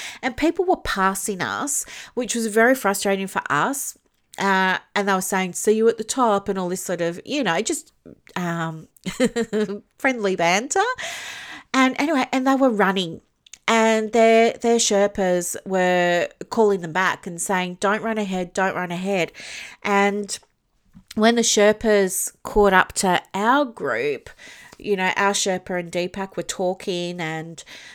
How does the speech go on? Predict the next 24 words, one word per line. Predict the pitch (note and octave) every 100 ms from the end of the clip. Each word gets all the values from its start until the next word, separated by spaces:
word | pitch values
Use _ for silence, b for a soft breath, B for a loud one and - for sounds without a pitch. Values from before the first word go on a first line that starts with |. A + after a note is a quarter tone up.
| B
you | G3
know, | F3+ F3
the, | F3 F3+ E3+ C#3+ - E3 _
the | - F#3+
other | E3+ F#3+
group's | F#3 F3+ C#3 - - - -
Sherpa | - F3+ F#3
was | F#3 F3
just, | F3 -
like, | D#3+ -
shaking | - E3+ F3 F#3+
his | E3 D#3+
head, | F#3+ F3+
and | D#3+
he's | D#3+ -
just | - E3+ -
in | F#3
disbelief. | E3+ F3 - E3 E3
He's | F3
saying, | F3 E3
"What | D#3+
can | - F3
I | D#3+
do?" | D#3 F3 E3 -